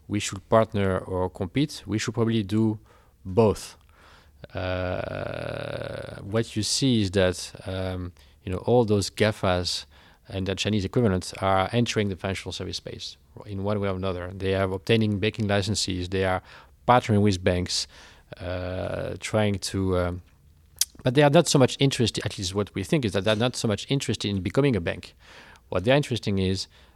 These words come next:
accessing the, the banking services for the user ex-, f-, let's say for their customers, right, for their users, right? Um, so the question that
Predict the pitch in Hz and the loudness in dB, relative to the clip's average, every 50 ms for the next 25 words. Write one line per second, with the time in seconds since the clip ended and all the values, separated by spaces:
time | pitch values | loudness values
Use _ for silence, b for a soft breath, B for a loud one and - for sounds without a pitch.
0 | b _ - - 104 - - - 139 117 - - 110 104 101 98 95 92 92 92 | b _ -6 -4 -2 0 2 2 2 2 2 0 0 0 0 0 0 0 0 0
1 | 92 92 92 92 85 82 107 110 - - 92 - - 139 135 107 92 - - 98 | 2 2 0 0 0 0 0 0 0 -4 -4 0 0 2 2 2 0 0 -2 -2
2 | 107 143 147 - B B B B B B B B _ _ - - - - - - | -4 -4 -6 -8 B B B B B B B B _ _ -20 -20 -20 -20 -12 -2
3 | - 104 104 101 101 104 104 95 92 104 104 110 117 104 104 104 - - - _ | 0 4 6 8 8 8 8 6 4 2 4 4 4 4 2 0 -2 -6 -10 _
4 | - - - - - - - - - _ - 113 - - 104 - - - 107 92 | -20 -20 -20 -20 -20 -20 -20 -20 -16 _ -6 -4 -4 -4 -4 -4 -2 0 4 6
5 | 117 127 135 127 - 107 92 - - 98 - - - - 98 95 - 104 92 113 | 8 8 8 6 4 -2 -6 -6 -10 -12 -14 -12 -10 -10 -10 -8 -6 0 2 2
6 | 117 107 95 87 85 85 87 85 - - 104 113 - - B B B B B B | 2 2 0 -4 -6 -8 -10 -8 -6 -4 -4 -4 -6 -10 B B B B B B
7 | B B B B _ - - 95 95 98 95 98 92 - - 113 107 - - 160 | B B B B _ -8 -6 -4 -2 -2 -2 -4 -4 -4 -2 -2 0 4 4 4
8 | 165 151 - - 113 104 98 95 90 - - | 4 4 2 2 2 4 4 2 2 -2 -8